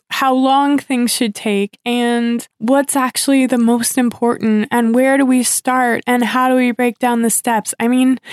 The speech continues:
overwhelm is kind of predictable when you think about it. So in this episode, we are going to talk about the cause of A D H D overwhelm, which I just alluded to. It's in our brains. That easy button,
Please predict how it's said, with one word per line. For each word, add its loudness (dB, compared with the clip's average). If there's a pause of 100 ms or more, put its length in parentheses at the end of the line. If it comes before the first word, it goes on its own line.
(1120)
overwhelm 2
is 0
kind 0
of -2 (140)
predictable 0
when 2
you 2
think -2
about -4
it. -6 (240)
So 0
in 4
this 0
episode, 0
we 2
are 0
going 2
to -4
talk -8
about -4 (680)
the 4
cause 0
of 0
A 2
D 0
H -2
D 2
overwhelm, -2
which -2
I 2
just -2
alluded -2
to. -4 (280)
It's 0
in 2
our 0
brains. 0 (100)
That -2
easy 4
button, -2